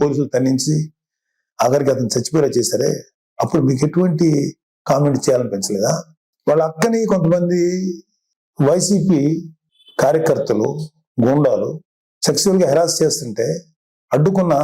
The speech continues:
అమర్నాథ్ అనే బీసీ కుర్రోడిని, మైనారిటీ తీరిన కుర్రోడిని పెట్రోల్ పోసి కాల్చి చంపేశారు కదా, అప్పుడు కూడా మీకేమి రియాక్ట్ అవ్వలేదా మీరు? సంపాదించే వాళ్ళు ఏదో వాళ్ళ పూర్వీకుల ఆస్తులు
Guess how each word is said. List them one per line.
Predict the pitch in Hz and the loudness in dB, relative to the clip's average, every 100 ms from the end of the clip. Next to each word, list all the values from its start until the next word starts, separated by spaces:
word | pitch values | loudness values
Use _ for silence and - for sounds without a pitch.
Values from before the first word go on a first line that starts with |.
| 87 - | -2 -2
అమర్నాథ్ | 135 170 175 165 | 0 2 2 0
అనే | 156 127 | 0 0
బీసీ | 131 151 156 | -2 -2 -2
కుర్రోడిని, | 139 120 110 107 170 190 - _ _ _ | 0 0 0 -2 -2 -4 -10 _ _ _
మైనారిటీ | 123 131 180 180 156 - | 0 2 2 2 0 0
తీరిన | 143 127 113 | 0 0 0
కుర్రోడిని | 117 113 107 160 - _ _ _ _ - | 0 0 0 -4 -6 _ _ _ _ -4
పెట్రోల్ | 156 233 214 | 0 0 2
పోసి | 208 185 185 | 0 0 0
కాల్చి | 151 160 160 | 0 0 0
చంపేశారు | 143 139 127 123 107 | -2 0 -2 -2 -2
కదా, | 104 98 - | -4 -4 -6
అప్పుడు | - 202 | -2 0
కూడా | 202 190 | 0 0
మీకేమి | 156 123 127 120 110 107 | 0 0 -2 -4 -6 -2
రియాక్ట్ | 123 - | -2 -2
అవ్వలేదా | 101 98 98 98 | -6 -6 -8 -4
మీరు? | 127 202 208 _ _ _ - | -2 -2 -2 _ _ _ -10
సంపాదించే | 131 139 127 120 - 107 | -4 -4 -4 -6 -4 -4
వాళ్ళు | 101 113 156 _ _ _ _ - | -4 -4 -8 _ _ _ _ -2
ఏదో | 175 185 | 0 2
వాళ్ళ | 156 135 - - _ _ _ - - - _ _ | 0 0 -4 -10 _ _ _ -16 -14 -14 _ _
పూర్వీకుల | 175 190 180 151 139 | 0 2 2 2 2
ఆస్తులు | 143 - 120 | 0 -2 -2